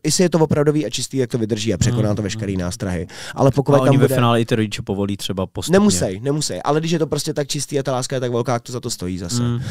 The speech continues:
Speaker 2: hmm.
Speaker 1: Ale pokud, eh, to jako necítí člověk jako na lásku na kon-, zbytek života,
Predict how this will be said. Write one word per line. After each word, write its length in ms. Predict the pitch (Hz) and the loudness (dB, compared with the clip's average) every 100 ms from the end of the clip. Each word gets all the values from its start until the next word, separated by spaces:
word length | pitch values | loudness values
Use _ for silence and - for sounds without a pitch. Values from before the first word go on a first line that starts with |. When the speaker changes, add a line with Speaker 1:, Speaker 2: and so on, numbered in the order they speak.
| - | -8
Speaker 2:
hmm. 120 | 110 | -2
Speaker 1:
Ale 140 | 127 | -2
pokud, 580 | 135 143 - 139 135 127 | 0 -2 0 2 0 0
eh, 40 | 135 127 123 120 120 120 110 - | -2 -2 0 0 0 0 -2 -6
to 120 | - | -6
jako 240 | 117 117 127 | -4 -4 -2
necítí 460 | 123 113 120 117 | -2 0 -2 -4
člověk 240 | 120 123 117 | -4 -4 -4
jako 180 | 113 117 | -6 -6
na 100 | 110 | -4
lásku 300 | 107 110 117 | -4 -4 -4
na 220 | 104 98 | -4 -6
kon-, 260 | - - | -8 -12
zbytek 340 | 104 110 110 110 | -12 -10 -10 -8
života, 480 | 110 101 95 95 | -8 -10 -10 -12